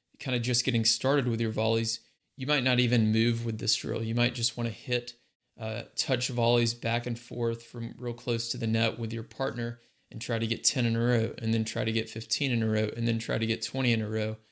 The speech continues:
and then go back to the ten and start moving back and forth, and do it with only backhand volleys, do it with only forehand volleys, things like that. So figure out what specifically you need to work on,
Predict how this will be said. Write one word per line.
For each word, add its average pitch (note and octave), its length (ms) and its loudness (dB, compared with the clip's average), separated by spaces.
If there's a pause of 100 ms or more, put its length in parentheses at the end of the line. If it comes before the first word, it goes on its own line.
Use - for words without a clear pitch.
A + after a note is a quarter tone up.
(320)
and A#2 140 -4
then A#2 140 2
go B2 120 2
back B2 360 0
to - 100 -6
the A#2 60 -6
ten A2 440 2
and A2+ 180 -2
start - 300 0
moving A2 400 0
back A2 280 -6
and A#2+ 120 -8
forth, A#2+ 500 -10 (460)
and A2+ 100 -8
do A#2 180 0
it A2 100 -2
with A2 200 0
only A2+ 300 2
backhand A#2 580 -2
volleys, A2 360 -6
do A2+ 160 -4
it A2 120 -4
with A2+ 120 -8
only A2+ 300 -2
forehand A2+ 500 -2
volleys, A2+ 380 2
things A#2+ 260 0
like A#2 180 -4
that. A#2 340 -4 (280)
So - 180 -4
figure D3 400 2
out D3 200 2
what A#2+ 360 2
specifically B2 960 2
you A2+ 280 2
need B2 220 6
to - 100 -2
work A#2 340 0
on, A2 320 -4